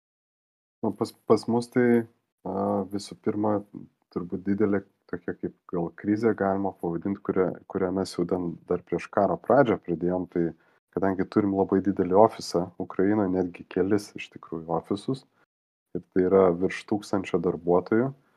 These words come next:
tai mum visų pirma didelis,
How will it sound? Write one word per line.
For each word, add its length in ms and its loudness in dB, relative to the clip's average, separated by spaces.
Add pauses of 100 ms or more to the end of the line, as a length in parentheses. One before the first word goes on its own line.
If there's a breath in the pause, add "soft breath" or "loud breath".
(520)
tai 80 -4
mum 240 0
visų 240 -6
pirma 320 2 (1160)
didelis, 580 2